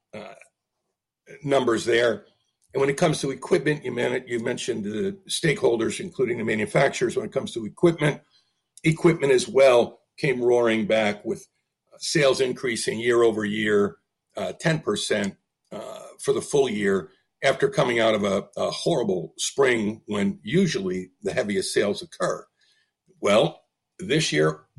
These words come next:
totally different. The buying cycle for golfers, for your listeners, extended well into the summer and all the way through the end of the year,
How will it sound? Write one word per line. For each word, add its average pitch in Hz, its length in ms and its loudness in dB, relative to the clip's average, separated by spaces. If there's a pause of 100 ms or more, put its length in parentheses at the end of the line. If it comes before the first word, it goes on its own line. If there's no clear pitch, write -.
(160)
totally 143 440 4
different. 104 460 -4 (680)
The 113 300 0
buying 127 420 2
cycle 143 440 2
for 117 200 -2
golfers, 123 460 0
for 120 80 -12
your 117 160 -2
listeners, 123 580 -4 (140)
extended 120 720 -2 (640)
well 156 440 4
into 151 180 0
the 147 100 -4
summer 147 480 -2
and 104 240 -6
all 131 180 2
the 131 60 4
way 120 160 2
through 117 200 -6
the 104 140 0
end 101 140 0
of 95 60 -2
the 98 80 -4
year, 95 380 -4